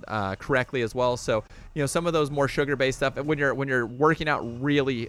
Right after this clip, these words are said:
w-, when you're actually racing, the glycemic index is a little less important. But if you're doing it, like, you know, every Saturday, week in and week out, or, you know, every one of your workouts, you're having to take a goo,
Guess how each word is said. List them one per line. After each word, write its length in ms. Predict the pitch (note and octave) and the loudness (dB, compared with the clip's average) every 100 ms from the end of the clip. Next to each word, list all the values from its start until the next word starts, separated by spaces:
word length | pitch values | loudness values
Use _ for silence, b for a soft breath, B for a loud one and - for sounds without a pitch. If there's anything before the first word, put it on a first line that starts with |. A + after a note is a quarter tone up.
| - | -8
w-, 260 | C#3 C#3+ C#3 | -2 0 0
when 160 | C#3+ | -2
you're 180 | C#3+ B2+ | -2 -2
actually 320 | C3+ D3+ - G#2 | -2 -4 -4 -4
racing, 540 | A#2 B2+ C3+ E3 E3 | -2 -2 -2 -4 -4
the 80 | C#3+ | -4
glycemic 560 | C#3 C#3 F3 F#3 F#3 | -2 -2 -4 -6 -8
index 440 | - C3 C3 B2+ C#3+ | -6 -4 -2 -2 -4
is 100 | C3+ | -2
a 80 | A2 | 0
little 320 | A#2+ C3+ C3 | 0 0 0
less 280 | A#2+ A#2+ B2 | -2 -4 -8
important. 680 | A2 - C3+ D3 F3+ C#3 | -8 -2 -2 -2 -8 -2
But 240 | C3 A#2+ - B B | 0 0 -2 B B
if 160 | D#3 E3 | 0 0
you're 100 | D#3 | 2
doing 280 | D#3+ E3+ D3+ | 4 4 2
it, 120 | A#2+ | 0
like, 280 | B2+ B2 C3 | -2 -2 -2
you 60 | |
know, 80 | B2+ | 0
every 260 | C3+ C3+ C#3 | 0 0 0
Saturday, 420 | C#3 B2+ B2+ B2+ | 0 2 2 2
week 300 | B2 C3 C#3 | 0 -4 -4
in 140 | B2+ | -4
and 120 | B2 | -4
week 200 | B2+ A#2+ | -4 -2
out, 300 | B2 A#2+ B2 | 0 2 0
or, 140 | B2 A#2 | 0 -2
you 160 | A#2+ | -2
know, 140 | A2+ G#2 B - | -4 -4 B 2
every 280 | D3+ D#3+ E3+ | 4 6 4
one 160 | D#3 | 4
of 40 | D3 | 0
your 120 | B2 | 2
workouts, 420 | C3+ C#3 C#3 C3 | 2 2 0 0
you're 140 | B2+ | -2
having 240 | C3 C3+ C3 | 0 0 0
to 80 | A#2+ | -2
take 260 | C3 C3+ | -2 -2
a 60 | G2+ | -4
goo, 500 | F#2 A2+ B2 D3+ | -2 0 2 0